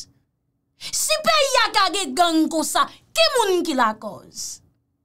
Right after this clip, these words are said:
Moun sa yo stil toujou rete la, yo ap viv. Apre tout mal yo fè, zak trayizon yo poze nan sosyete a, yo toujou ap mande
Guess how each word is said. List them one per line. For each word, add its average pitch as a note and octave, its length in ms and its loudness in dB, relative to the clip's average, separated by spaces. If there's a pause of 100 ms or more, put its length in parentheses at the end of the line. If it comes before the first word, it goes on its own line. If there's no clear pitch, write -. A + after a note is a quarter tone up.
(1600)
Moun B4 380 2
sa - 320 0
yo A4+ 160 4
stil D5 480 2
toujou G4+ 400 2
rete E4+ 240 4
la, D#4 320 4
yo G#4 140 4
ap C#4 100 -2
viv. G#4 460 2 (260)
Apre C5+ 380 4
tout B4+ 260 2
mal G4+ 560 2
yo G4 160 4
fè, A#4 220 0 (220)
zak C4+ 520 -2
trayizon G#4 840 2
yo F4 120 6
poze F4 320 2
nan F4+ 180 0
sosyete B3+ 600 -6
a, A3+ 80 -2 (840)
yo E4 260 4
toujou E4+ 400 -2
ap D#4+ 240 0
mande D4 300 2